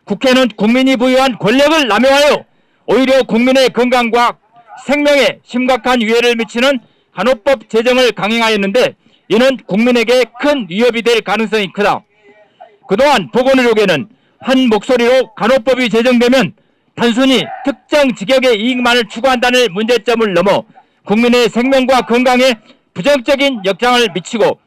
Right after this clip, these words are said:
대한민국 의료의 근간을 뿌리채 뒤흔들게 되므로 간호법이 제정돼서는 안 된다는 대한의사협회의 입장을 국회에 간절히 그리고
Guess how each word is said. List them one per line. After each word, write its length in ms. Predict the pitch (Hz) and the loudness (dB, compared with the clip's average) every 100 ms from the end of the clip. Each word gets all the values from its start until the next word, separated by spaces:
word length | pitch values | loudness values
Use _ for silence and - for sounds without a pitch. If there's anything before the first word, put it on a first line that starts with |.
| _ _ _ | _ _ _
대한민국 540 | 220 240 247 233 208 | -2 0 0 -2 -2
의료의 320 | 226 247 247 220 | -2 0 0 0
근간을 600 | 208 254 277 262 196 - - - - | -2 0 2 2 -2 -6 -20 -20 -6
뿌리채 460 | 247 269 - 269 247 | -2 -2 0 0 2
뒤흔들게 500 | 233 262 262 240 233 | 0 0 0 0 0
되므로 460 | 240 233 269 208 - - | 0 2 2 0 -8 -6
간호법이 540 | 208 240 233 226 226 | -2 0 0 -2 -2
제정돼서는 800 | 202 208 233 226 208 226 233 127 _ _ _ | -2 0 0 0 0 0 -2 -6 _ _ _
안 220 | 175 208 | -4 0
된다는 500 | 277 269 294 247 127 _ _ | 2 2 2 0 -4 _ _
대한의사협회의 760 | 190 226 233 226 233 247 247 196 | -4 0 0 -2 -2 0 2 0
입장을 400 | - 247 262 247 - _ _ - | 0 0 2 0 -4 _ _ -10
국회에 460 | 196 - 262 233 - - | -8 0 2 2 0 -6
간절히 560 | 214 208 226 247 185 143 | -2 0 2 2 -2 -6
그리고 300 | 208 220 | -4 -2